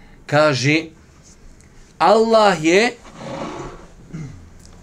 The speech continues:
inda vanni abdi bi.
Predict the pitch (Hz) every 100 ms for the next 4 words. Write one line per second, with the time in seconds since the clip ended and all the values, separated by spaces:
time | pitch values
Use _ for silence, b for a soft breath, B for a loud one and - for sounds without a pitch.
0 | - - - - - - - - - -
1 | - - - 170 156 170 147 131 220 220
2 | 202 180 135 208 175 151 175 165 139 196
3 | 180 131 -